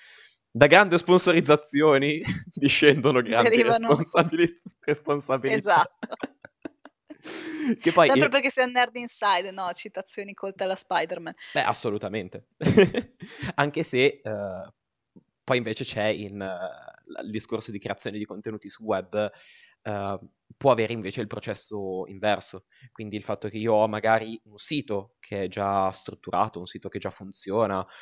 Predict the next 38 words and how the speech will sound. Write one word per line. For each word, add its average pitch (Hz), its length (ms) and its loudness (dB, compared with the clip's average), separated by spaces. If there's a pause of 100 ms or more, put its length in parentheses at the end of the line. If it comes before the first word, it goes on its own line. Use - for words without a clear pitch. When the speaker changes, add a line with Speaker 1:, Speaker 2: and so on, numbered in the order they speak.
(140)
Speaker 1:
ho 113 140 2
già 110 160 2
una 113 160 2
rivista, 120 640 0 (300)
eh, 104 520 2 (340)
quello - 200 6
che - 80 2
mi 143 80 0
viene 135 180 0
in 131 80 -2
mente 127 440 0
è 110 280 6 (400)
Giallo 120 340 4
Zafferano. 101 560 -2 (380)
Lo 104 200 0
conoscete 101 360 -6
tutti, - 220 -14
immagino? 98 420 -8 (1120)
Speaker 2:
Sì, - 320 -8
Speaker 1:
Presumo. - 140 -14
Speaker 2:
se - 100 -16
uno 214 160 -8
cucina 214 400 -2
mediamente 190 560 -4
Giallo 175 280 -4
Zafferano 180 560 0
lo 180 160 -4
usa, 165 240 0
anche 202 180 -4
solo 202 240 -2
perché 196 240 0
ha 185 80 4
un'app 190 400 0
che 170 140 -6
è - 20 -8
stracomoda, 160 680 -8
per - 140 -10
esempio. 175 440 -14